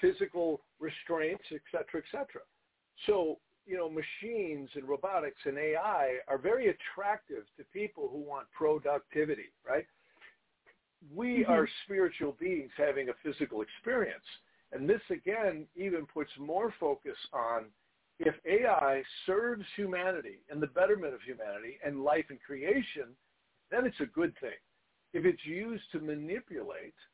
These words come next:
Speaker 1: control, or destroy humanity, it's a really bad thing. So, it, again, where does it put the focus on? Right back to some of the incredible things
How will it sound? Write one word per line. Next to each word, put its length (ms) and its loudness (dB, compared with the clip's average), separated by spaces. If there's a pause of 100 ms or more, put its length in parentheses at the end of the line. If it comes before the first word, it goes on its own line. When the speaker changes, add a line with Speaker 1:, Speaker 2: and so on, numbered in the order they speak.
(140)
Speaker 1:
control, 800 0 (360)
or 200 4
destroy 920 2
humanity, 560 -8 (380)
it's 180 -8
a 40 6
really 260 2
bad 380 -2
thing. 120 -18 (640)
So, 400 6
it, 160 -2
again, 460 -2
where 140 -2
does 100 -6
it 120 -8
put 160 -10
the 140 -18
focus 400 -6
on? 160 -6 (180)
Right 400 0
back 360 4
to 160 -8
some 180 0
of 80 0
the 140 2
incredible 800 2
things 360 0